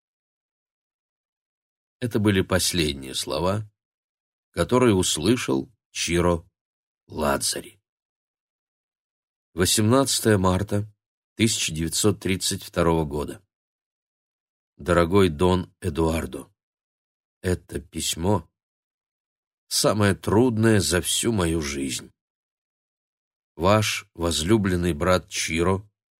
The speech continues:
умер у меня на руках сегодня в пять часов две минуты утра.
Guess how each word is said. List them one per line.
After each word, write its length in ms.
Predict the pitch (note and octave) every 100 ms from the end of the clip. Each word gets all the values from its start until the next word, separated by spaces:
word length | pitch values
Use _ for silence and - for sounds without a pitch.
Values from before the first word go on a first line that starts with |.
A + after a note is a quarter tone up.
| _ _ _ _ _ _ _ _
умер 420 | G2+ A#2 A2+ A2 -
у 80 | F#2+
меня 300 | G2 G#2 G#2
на 100 | G2
руках 640 | E2+ - E2 F2+ - - _ _ _ _
сегодня 800 | - - F2+ F2+ A#2 A2+ A#2 A2+ - _
в 160 | - -
пять 280 | G2 A#2 -
часов 520 | - E2+ - G#2+ F#2
две 340 | C#2 D2+ G#2
минуты 460 | G#2 F#2 G2 G2+ F#2
утра. 440 | F2+ - D2 C#2+